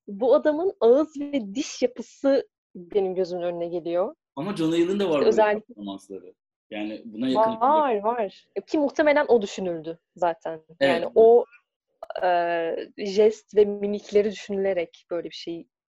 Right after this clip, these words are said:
Speaker 1: düşünüldü. Fakat
Speaker 2: Ama ya
Speaker 1: yani
Speaker 2: Adam Sandler'la da Safdie kardeşlerin şu anki dostluğu, sonra beraber bir kısa film çekmiş olmaları.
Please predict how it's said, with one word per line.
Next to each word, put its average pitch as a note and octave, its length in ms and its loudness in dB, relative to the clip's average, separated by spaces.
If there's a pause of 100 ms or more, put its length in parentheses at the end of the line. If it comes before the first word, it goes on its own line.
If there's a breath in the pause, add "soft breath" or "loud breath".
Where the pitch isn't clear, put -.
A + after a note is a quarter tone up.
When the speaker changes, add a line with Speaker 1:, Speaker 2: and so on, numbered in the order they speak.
(320)
Speaker 1:
düşünüldü. E3 760 -8 (240)
Fakat - 360 -6
Speaker 2:
Ama B3 380 -8
ya - 120 -2
Speaker 1:
yani A#3 360 2
Speaker 2:
Adam C#4+ 60 2
Sandler'la F#3+ 640 -4
da D3+ 220 -2
Safdie B2+ 380 -10
kardeşlerin D3 540 -6
şu C#3+ 180 -8
anki C3+ 280 -10
dostluğu, C3 680 -4
sonra A#2 260 -8
beraber B2 380 -4
bir B2+ 100 -8
kısa B2+ 240 -12
film C3 160 -8
çekmiş C3 380 -10
olmaları. C3 680 -6